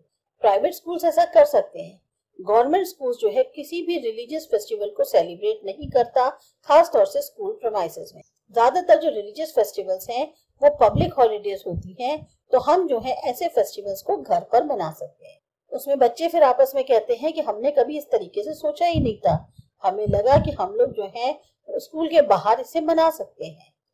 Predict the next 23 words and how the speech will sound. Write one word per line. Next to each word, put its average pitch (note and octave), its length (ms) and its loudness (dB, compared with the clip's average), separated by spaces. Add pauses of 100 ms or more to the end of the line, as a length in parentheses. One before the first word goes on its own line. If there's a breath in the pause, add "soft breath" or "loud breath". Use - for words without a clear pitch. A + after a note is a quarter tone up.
(180)
तो D4 260 6
लड़की A#3 360 0
कहती C4 340 2
है D4+ 100 2
कि D#4+ 220 -12
ठीक D4+ 260 -8
है, E4+ 60 2
हम A#3 160 -6
लोग - 220 2
plan A#3 300 2
कर F#3+ 160 2
रहे F#3+ 140 -8
हैं F4 240 -4 (280)
कि E4+ 160 -6
इस D4+ 80 -4
बार C4+ 180 6
हम A#3 120 -2
इसको A3+ 180 -2
अपनी D#4 240 2
locality A#3+ 680 2
में D4 160 0
celebrate F3 680 -2
करेंगे। - 300 -6